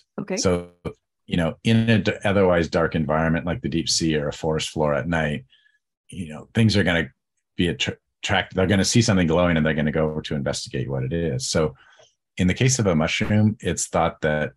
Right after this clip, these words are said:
Speaker 2: insects will come trundling along. They may nibble some of it, but then they'll get spores on them. And as they go off, they'll distribute the spore. So
Speaker 1: Ah, okay.
Speaker 2: it's, it's been, at least, you know, one of the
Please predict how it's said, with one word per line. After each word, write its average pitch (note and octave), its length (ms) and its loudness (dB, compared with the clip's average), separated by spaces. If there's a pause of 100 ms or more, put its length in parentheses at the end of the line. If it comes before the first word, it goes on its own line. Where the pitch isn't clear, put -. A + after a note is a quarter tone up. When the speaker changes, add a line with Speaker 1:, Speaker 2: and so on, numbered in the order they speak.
Speaker 2:
insects E2+ 460 -2
will E2 80 0
come D#2+ 240 -2
trundling D#2+ 480 0
along. D#2 580 0
They F#2+ 140 2
may F#2 140 2
nibble F2 260 2
some D#2 220 -2
of D2 100 -6
it, D2 160 -4 (480)
but F2+ 240 0
then F#2 160 4
they'll F2 120 4
get D#2+ 200 -4
spores E2+ 480 0
on D2 160 -2
them. D2+ 320 -4 (200)
And D#2+ 280 -4
as D#2+ 180 -6
they D2+ 140 -4
go D2 180 -6
off, D2+ 240 -4
they'll D2 180 -6
distribute C#2 520 -8
the - 100 -12
spore. D2+ 460 -6
So - 340 -4
Speaker 1:
Ah, A#3 120 -6
okay. D#3+ 320 -10 (420)
Speaker 2:
it's, - 500 -4 (220)
it's - 400 -4 (100)
been, A#2 240 4
at G#2+ 120 2
least, A2+ 380 2
you G2+ 120 4
know, F2 160 2
one G#2 280 4
of G2 80 4
the F#2 120 4